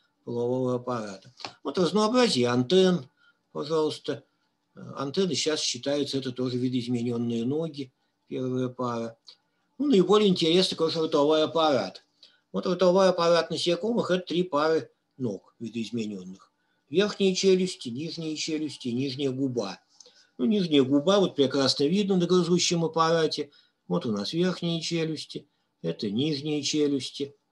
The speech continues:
А если мы разрежем нижнюю губу вдоль,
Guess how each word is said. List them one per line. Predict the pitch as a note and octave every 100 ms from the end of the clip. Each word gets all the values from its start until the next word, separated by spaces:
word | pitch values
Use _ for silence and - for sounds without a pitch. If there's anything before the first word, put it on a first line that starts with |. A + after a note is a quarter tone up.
| _ _ _ _ _ _ _ _ _ _ - - _ _
А | C#3+
если | C#3 E3
мы | D3+
разрежем | D3+ D3+ E3 C#3+ D3
нижнюю | D3+ C3 C3 C3+
губу | B2 C#3+ F#3
вдоль, | G#3 E3+ G3+ F#3+